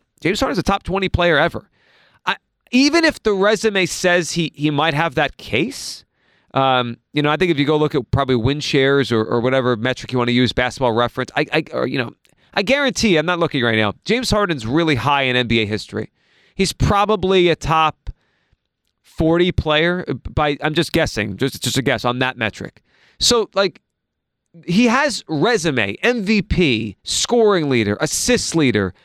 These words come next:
tons of All-Star games, been to a finals, been to the conference. He's got a lot already kinda locked into his resume. He certainly is one of the great offensive players of all time. Daryl Morey said he's a better offensive player than Michael Jordan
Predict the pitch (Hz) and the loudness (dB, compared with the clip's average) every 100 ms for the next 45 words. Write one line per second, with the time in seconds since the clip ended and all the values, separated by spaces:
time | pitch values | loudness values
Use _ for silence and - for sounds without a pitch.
0 | _ - 254 226 233 196 214 - 175 131 | _ -4 -2 0 2 2 2 0 0 0
1 | 120 104 - - - _ _ _ _ _ | -2 -4 -8 -14 -18 _ _ _ _ _
2 | 131 262 226 220 175 165 127 107 92 - | -8 -6 -2 0 2 2 0 0 -4 -4
3 | 262 247 226 190 175 147 131 - - 226 | -4 0 0 0 0 0 -2 -4 -2 0
4 | 196 311 330 262 262 180 175 214 185 - | 2 2 4 4 2 0 2 2 0 -2
5 | 202 180 160 185 - 202 214 139 151 143 | -2 0 2 2 0 0 2 2 2 2
6 | 147 180 127 107 - _ _ _ _ _ | 0 0 -4 -6 -10 _ _ _ _ _
7 | - 202 - 233 214 208 196 196 190 156 | 0 2 2 0 2 2 2 2 2 2
8 | 175 175 - - 185 - 190 165 - 196 | 2 2 0 -2 0 0 -6 -6 -4 0
9 | 185 123 - 120 131 127 - 110 101 139 | 2 0 -2 0 0 0 0 -2 0 0
10 | 147 151 143 107 143 135 117 147 151 143 | 0 2 0 0 -2 -2 0 0 2 0
11 | 151 160 147 165 160 123 208 165 107 | -2 -2 0 -2 -4 0 0 0 -4